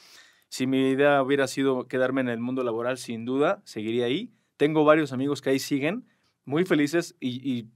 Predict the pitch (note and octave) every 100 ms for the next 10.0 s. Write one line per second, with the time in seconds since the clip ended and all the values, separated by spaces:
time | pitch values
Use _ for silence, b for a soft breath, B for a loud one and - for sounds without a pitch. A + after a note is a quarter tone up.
0 | _ A2+ C3 D#3 C3+ A#2+ E3 D3+ A2 C3+
1 | D3 C3 C3+ B2+ B2+ B2 B2+ C3+ A2+ A2+
2 | B2+ B2 A#2 G#2+ - G#2 - A2+ - G2
3 | G#2+ A#2+ F3 b b b b b b -
4 | D3 C#3+ C#3 C#3 C#3+ F#3 D#3+ C3+ D#3 -
5 | _ _ - B2+ B2 A#2 A2 A#2 - C#3+
6 | C#3+ B2 A#2+ C3 C3+ C3+ B2 G#2+ G#2+ A#2
7 | A#2+ A#2+ A#2+ B2+ B2 A2 G#2 G2+ - G#2+
8 | A#2 A#2+ A2+ A2 G#2 A2 A2 G#2+ G2+ G2+
9 | A2 G#2+ G#2+ G#2 A2 A#2 A#2 A2 A#2+ C#3+